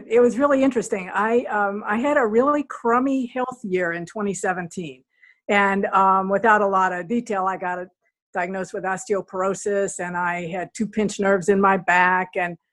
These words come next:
I just wasn't, overall, I just wasn't doing well. And my home workout had really suffered. And, um, I was a little bit fearful of adding things to my daily life in terms of rout-,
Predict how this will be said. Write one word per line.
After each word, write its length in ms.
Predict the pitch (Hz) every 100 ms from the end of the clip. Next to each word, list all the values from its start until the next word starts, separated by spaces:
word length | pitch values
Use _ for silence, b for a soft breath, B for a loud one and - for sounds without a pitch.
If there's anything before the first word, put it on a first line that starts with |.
| _ _ _
I 80 | 185
just 260 | 180 269 240
wasn't, 340 | 240 190 175 - _ 269
overall, 400 | 240 226 208 196
I 80 | 180
just 240 | 220 -
wasn't 320 | 214 190 196
doing 320 | 185 185 180 180
well. 240 | 165 170 190
And 120 | 196
my 200 | 202 202
home 400 | 185 240 247 247
workout 640 | 220 185 - 185 185 180 - -
had 140 | 202 196 185
really 360 | 196 190 180
suffered. 680 | 175 - 175 - 180 180 180
And, 320 | 170 165 170 - _ _ _ -
um, 420 | 185 185 180 185
I 60 | 208
was 180 | 214 214
a 20 |
little 180 | 277 302
bit 220 | 247 -
fearful 800 | - 208 226 226 240 240 240 247
of 260 | 190 190 -
adding 380 | - 202 208 226
things 680 | 208 220 208 202 185 - - -
to 540 | 208 190 190 190 185 185 b b _
my 600 | 196 175 180 175 175 175 - _ 247 160
daily 400 | 208 233 233 208
life 380 | 196 208 208 208
in 140 | 180
terms 360 | - 202 190 -
of 280 | 170 165 - _ _ _ 190
rout-, 220 | 190